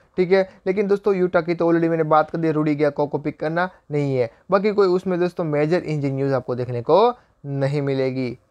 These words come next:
दोस्तों पिछले दिन के दो गिवे के विनर से दोनों को मैंने Paytm कैश भेज दिया है, आप यहाँ पे एक बार चेक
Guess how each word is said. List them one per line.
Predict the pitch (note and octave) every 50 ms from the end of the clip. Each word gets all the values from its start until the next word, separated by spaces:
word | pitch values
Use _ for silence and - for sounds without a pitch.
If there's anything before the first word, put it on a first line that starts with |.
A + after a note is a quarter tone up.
| _ _ _ _ _ _ _ _ _ _ _ _ _ _ _ _ _ -
दोस्तों | F3+ F#3+ - - G3
पिछले | - - F#3 - - G3 G3+ G3+
दिन | F#3 F3 F#3 F#3 F#3
के | F3 F#3+ F3+
दो | E3 D#3+ F3+ F#3 F#3+
गिवे | E3+ D#3+ E3+ E3+ F3 E3+
के | E3+ - F3
विनर | D#3+ D#3+ E3 E3+ E3+
से | D#3+ - - E3
दोनों | D#3 D#3+ E3 E3 E3+ F3
को | E3+ F3+
मैंने | E3+ E3 E3 E3 E3
Paytm | D#3 - D#3+ D3+ E3 E3 D#3+ D#3+ D3
कैश | D#3+ D#3 C#3+ - _
भेज | D3 D3+ D3
दिया | C#3+ D3 D#3+ D#3+ D#3+ D#3+
है, | E3 D#3
आप | - D3+ D3+ D3+
यहाँ | D3+ D3+ D3
पे | D3+ D#3 D3
एक | C#3+ C#3+
बार | D3+ D3
चेक | C#3+ - D3 D#3+ G3 -